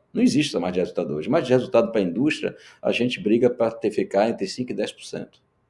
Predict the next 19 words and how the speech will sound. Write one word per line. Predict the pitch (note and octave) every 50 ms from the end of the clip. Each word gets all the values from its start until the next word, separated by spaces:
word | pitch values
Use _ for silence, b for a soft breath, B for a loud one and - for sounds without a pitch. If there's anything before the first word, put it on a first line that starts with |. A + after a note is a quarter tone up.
| _ _ _ _ _ _ _ _ _ _ _ _ -
Então, | - F#2+ F2+
imagine | F#2+ G#2+ A#2 A2 F#2+ - G#2 A2+ A#2+
se | A#2 -
você | B2+ A#2 G#2+ - - G#2+
tem | - - G#2+ G2+ G#2 G#2 G#2+ G#2+ G#2+
uma | G#2 G#2 G#2+ G#2+ G#2 F#2+
falta | - - A#2+ C3 - -
de | A2 A2
equidade | G#2 G#2 A2+ G#2 F#2+ - G2 G#2 G#2+ G#2 G2+
de | F#2+ G2
vinte | G2+ A2+ G#2+
e | G#2+
cinco | - - - B2+ B2 G#2+
a |
trinta | - G2+ G#2 G2+ F#2
e | F2+
cinco | - F#2 F#2 F#2
por | - - - -
cento. | - - - - -